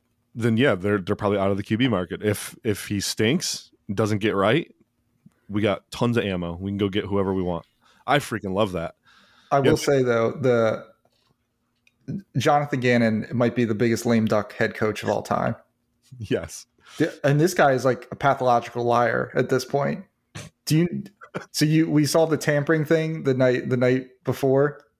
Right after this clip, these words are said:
Speaker 2: Uh, no, the night of the draft, like, a, a little bit before the draft.
Speaker 1: Yeah.
Speaker 2: So the Eagles basically say, "Hey, well, you know, we'll, we'll, we'll let this go. You, you let us, you know, we move up in the third round, whatever."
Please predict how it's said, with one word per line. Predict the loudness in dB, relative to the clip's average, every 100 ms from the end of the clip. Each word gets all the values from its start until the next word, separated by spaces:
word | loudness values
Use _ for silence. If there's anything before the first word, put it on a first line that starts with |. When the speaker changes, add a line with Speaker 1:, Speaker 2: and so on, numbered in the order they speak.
| -2
Speaker 2:
Uh, | 2 4 4 2 0 0
no, | 2 2 2
the | 2
night | 2 2
of | 2
the | 0
draft, | 0 -2 -2
like, | -2 0
a, | -2 -2
a | 2
little | 2 2
bit | 0 0
before | 0 0 0
the |
draft. | 0 0 0 -4 _ -20 _ -6
Speaker 1:
Yeah. | 2
Speaker 2:
So | 2 4
the | 2
Eagles | 4 2 2
basically | -2 0 0
say, | 2 4
"Hey, | 4
well, | 2
you | 2
know, | 2 2 0
we'll, | 0 2 0 -4 _ _ _ _ -4
we'll, | -4 -2
we'll | 0 2 4
let | 2 2
this | 0 0 -6
go. | 0 2 4
You, | 2 0 -2
you | 0 2
let | 2 2
us, | 0 -4
you | -2 2
know, | 2
we | 2
move | 2 2 2
up | 0
in | -2
the | 0
third | 0 2
round, | 2 2 2
whatever." | 2 0 -2